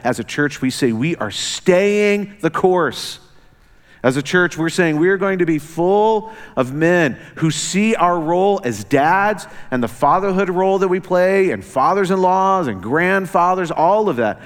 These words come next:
that we view it as a sacred trust, that we will not take it lightly and we would never do anything to give up the influence that we have.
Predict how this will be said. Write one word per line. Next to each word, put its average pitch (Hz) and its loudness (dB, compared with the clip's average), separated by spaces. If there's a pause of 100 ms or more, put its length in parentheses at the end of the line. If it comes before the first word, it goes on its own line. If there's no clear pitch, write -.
(180)
that 143 4
we 170 2
view 165 0
it 220 0
as 147 -2
a 135 -4
sacred 185 0 (220)
trust, - -4 (300)
that 135 0
we 156 0
will 131 2
not 151 0
take 165 -2
it 147 0
lightly 165 0
and 143 0
we 180 -4
would 131 0
never 175 0
do 175 -4
anything 147 -2
to 127 -4
give 151 0 (180)
up - -2 (140)
the 120 0
influence 135 -4 (100)
that 101 -4
we 101 -4
have. - -10